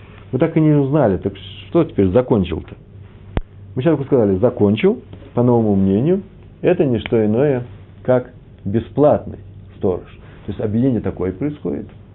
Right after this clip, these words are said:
Не противоставляй «закончил» этому, а противоставляй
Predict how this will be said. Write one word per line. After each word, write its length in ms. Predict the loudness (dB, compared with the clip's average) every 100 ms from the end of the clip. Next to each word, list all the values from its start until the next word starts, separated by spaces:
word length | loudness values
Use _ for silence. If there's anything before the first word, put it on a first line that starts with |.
| -20 -16 -8
Не 100 | -2
противоставляй 600 | -2 0 2 4 4 4
«закончил» 560 | 2 2 0 -2 -2
этому, 460 | -4 -4 -2 -4 -6 -14 -20 -4
а 100 | -2
противоставляй 800 | -2 -4 -4 0 2 4 2 0